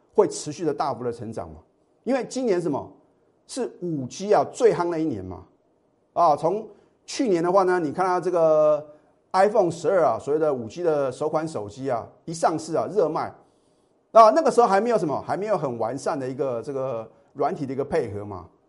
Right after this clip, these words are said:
啊，结果各大电信公司呢纷纷什么啊打折的打折啊，优惠的优惠啊。所以今年呢，很多的投资朋友的话呢，纷纷什么从四G转到五G啊。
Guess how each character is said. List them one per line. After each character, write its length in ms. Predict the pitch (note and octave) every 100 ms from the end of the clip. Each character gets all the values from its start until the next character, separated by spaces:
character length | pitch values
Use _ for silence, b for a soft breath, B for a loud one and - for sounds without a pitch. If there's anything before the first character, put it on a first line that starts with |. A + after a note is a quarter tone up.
| _
啊， 300 | - D3+ C#3
结 120 | - F3
果 160 | D#3+
各 220 | D#3 G#3
大 160 | F#3 E3+
电 180 | F3 E3
信 160 | E3
公 160 | D#3+ D#3
司 140 | D3
呢 160 | D#3 D3+
纷 220 | D3+ D#3+
纷 120 | E3
什 120 | D3 B2
么 180 | F#2+ - b b -
啊 160 | C3+
打 300 | C3 A#2 G#2+
折 160 | A2+ C3+
的 120 | D#3+
打 280 | D#3 G2+ E2+
折 220 | A2 A#2+
啊， 60 | A#2+
优 200 | D3+ D#3
惠 160 | E3
的 80 | B2+
优 240 | A#2 B2+ B2+
惠 220 | D#3 G#2
啊。 120 | D#2+ b b _
所 120 | F3+
以 40 |
今 260 | E3 - A3
年 160 | D#3 C3+
呢， 240 | C3+ C3+ - _
很 320 | D#3+ C3+ A#2
多 200 | E3+ F#3
的 140 | E3+ C#3+
投 160 | B2
资 60 | D3
朋 80 | C#3
友 60 |
的 40 | B2+
话 80 | C3+
呢， 180 | C3 -
纷 160 | D3+ D3+
纷 120 | D#3+
什 120 | D#3 B2
么 140 | G2 b b b b
从 200 | - C#3+
四 280 | E3 - F3
G 180 | E3 E3+
转 180 | E3 B2
到 140 | C#3+
五 160 | A2 G2+
G 260 | - B2
啊。 120 | A#2